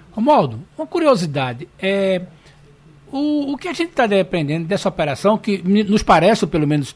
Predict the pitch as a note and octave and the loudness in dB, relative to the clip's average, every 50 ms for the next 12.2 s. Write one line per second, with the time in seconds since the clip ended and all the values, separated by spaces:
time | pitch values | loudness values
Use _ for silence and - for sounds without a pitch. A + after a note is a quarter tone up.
0 | F#3+ F3 E3+ D#3 C#3 - E3+ D3 D3+ D3+ C#3 C#3+ C3+ D#3 F3+ A3 A#3+ A#3+ B3 G#3 | -6 -4 -4 -4 -4 -2 -2 0 0 2 2 2 2 4 2 2 2 2 2 2
1 | - - G#3+ - - - - - - - F3 F#3+ - - - A#3 A#3 - - C4 | 2 2 -2 -2 -4 -12 -20 -20 -6 0 2 2 2 4 2 0 0 0 2 2
2 | C4 G#3+ - G3 F3 F#3 G#3+ - - - C#4 C#4+ - - A#3 G3+ D#3+ - - - | 2 4 6 6 6 6 4 2 0 -4 -4 -4 -4 -2 -2 0 0 -2 -2 -2
3 | G#3 A3 A#3+ A#3 - C4 A#3+ - - - - _ - _ A#3+ C4 C4+ - - F#3+ | 0 0 0 -2 -6 -10 -10 -12 -18 -20 -20 _ -6 _ 2 2 4 4 4 4
4 | F#3 F3 E3+ - - C3+ - - - - - - - - - - _ - E3+ F3 | 4 4 4 0 -6 -12 -12 -12 -18 -20 -20 -20 -20 -20 -20 -18 _ 0 2 2
5 | F3 F3 E3+ E3+ D3+ - - - _ - _ - - - G#4+ A4+ A#4+ B4 A#4+ - | 4 4 2 2 -2 -6 -12 -20 _ -20 _ -16 -4 0 2 4 4 4 2 2
6 | - - - - C4 C4 B3+ A3+ - - G#3 G3 F3+ F#3 E3 - - - C4+ B3+ | -2 -2 4 6 6 6 6 4 0 -4 -6 -4 -4 -4 -6 -4 -2 0 2 2
7 | A3 F3+ F#3+ E3+ C#3+ D3 E3+ G3 G3+ F3 C#3 A#2+ A#2 - - - - _ _ _ | 2 2 2 2 2 4 4 6 6 6 4 0 -6 -10 -16 -20 -20 _ _ _
8 | D#3 D3 D#3+ F3+ F#3 F#3+ F#3+ F#3+ - - - _ - G#3+ G#3+ G#3+ G#3+ G#3+ A3 A3+ | -6 -2 0 2 2 2 2 0 -4 -10 -12 _ -4 -2 0 0 2 2 2 2
9 | G#3+ - - - A#3 A3 G#3+ G#3 G3 F#3 - - _ - - F#3+ F#3+ F#3+ F#3 E3+ | 0 -2 -4 -4 -2 -2 0 0 -2 -4 -6 -12 _ -8 -4 -2 0 0 -2 -2
10 | - - - G#3 F3+ - - G3+ G#3 G#3 G3+ F3 G3 G#3 - F#3+ E3+ C#3+ - - | -4 -2 -2 -2 -2 0 -2 -2 -2 0 0 -2 -2 -2 -4 -6 -6 -6 -2 -2
11 | F#3+ F#3+ G3 F#3 - - F#3+ F#3+ F#3 F3 F3+ G3 F#3+ G3 F3+ D#3 C#3+ C3 A#2 - | -2 0 0 -2 -4 -2 -2 0 0 -2 -4 -4 -2 0 2 2 0 0 -4 -6
12 | - - - | -12 -20 -20